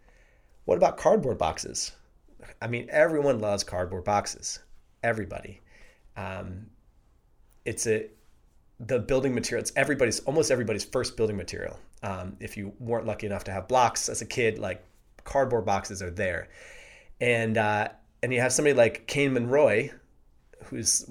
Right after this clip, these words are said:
one of the m-, most famous nine-year-olds I, I think <laughs> the world's ever seen,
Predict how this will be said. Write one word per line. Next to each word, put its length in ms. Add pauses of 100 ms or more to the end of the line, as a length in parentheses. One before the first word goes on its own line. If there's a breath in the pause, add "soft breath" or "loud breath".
one 160
of 120
the 60
m-, 240
most 380
famous 300
nine-year-olds 840 (100)
I, 240
I 100
think 260 (220)
<laughs> 100
the 80
world's 260
ever 180
seen, 440